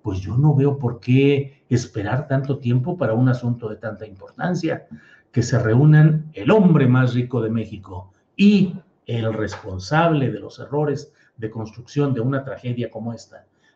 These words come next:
la jefa de gobierno que debe de pugnar para que haya justicia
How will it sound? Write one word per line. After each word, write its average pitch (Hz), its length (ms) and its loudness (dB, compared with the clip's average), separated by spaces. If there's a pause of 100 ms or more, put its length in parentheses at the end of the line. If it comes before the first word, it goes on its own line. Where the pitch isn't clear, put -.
la - 140 -14
jefa 165 340 0
de 147 80 0
gobierno 120 580 -2
que - 120 -20
debe 123 260 -6
de 110 120 -8
pugnar 113 600 -10 (260)
para 98 200 -8
que 117 100 -6
haya 123 180 -2
justicia 113 720 -12